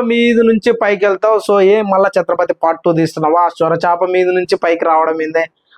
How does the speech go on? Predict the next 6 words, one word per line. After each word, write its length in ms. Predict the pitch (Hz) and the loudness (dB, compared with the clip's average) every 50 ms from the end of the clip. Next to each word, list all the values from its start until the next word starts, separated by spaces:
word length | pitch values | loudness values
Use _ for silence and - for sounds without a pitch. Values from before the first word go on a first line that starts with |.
| _ _ - | _ _ -2
మాకైతే 560 | 151 147 160 175 180 180 180 180 175 170 208 | 0 0 0 0 0 0 -2 -2 0 0 0
అర్థం 320 | 180 175 170 175 180 180 | 0 0 -2 -2 -2 -2
కావడం 400 | 175 175 170 165 165 165 165 165 165 | 0 0 0 0 0 0 -2 -4 -2
లేదు. 280 | 160 165 165 160 180 208 202 180 _ _ _ _ _ _ _ _ _ _ _ _ _ _ _ _ - | -2 -2 0 0 0 0 -2 -2 _ _ _ _ _ _ _ _ _ _ _ _ _ _ _ _ -2
ఆ 160 | 131 143 156 170 - 165 _ _ - | 0 0 0 0 -4 -8 _ _ -2
తర్వాత 440 | 165 165 175 185 196 208 208 - | -2 0 0 0 0 -2 0 0